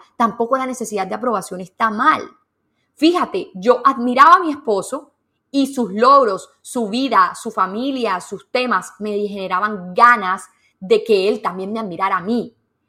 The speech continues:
Y gracias a esa necesidad de que él me admirara a mí, yo me convertí en una mejor persona porque, digamos, me infundí en intereses de él. Entonces aprendí sobre historia, aprendí sobre cosas. Luego con los papás fue lo mismo. Entonces,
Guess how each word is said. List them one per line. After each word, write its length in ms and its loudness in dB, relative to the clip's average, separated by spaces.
Y 180 2
gracias 380 -2
a 40 0
esa 140 -4
necesidad 420 -4
de 120 -2
que 80 -2
él 80 -2
me 80 -4
admirara 320 -2
a 40 -2
mí, 180 -4
yo 140 -2
me 140 -4
convertí 640 -4
en 100 -4
una 160 -2
mejor 300 -4
persona 500 -8
porque, 420 0
digamos, 440 0
me 240 0
infundí 500 0
en 140 -2
intereses 480 -2
de 180 -4
él. 60 -4
Entonces 240 -4
aprendí 380 -2
sobre 220 -2
historia, 420 -6
aprendí 300 -4
sobre 280 -4
cosas. 560 -8
Luego 300 6
con 120 0
los 120 -2
papás 300 -4
fue 100 -2
lo 120 -2
mismo. 320 -4
Entonces, 460 -6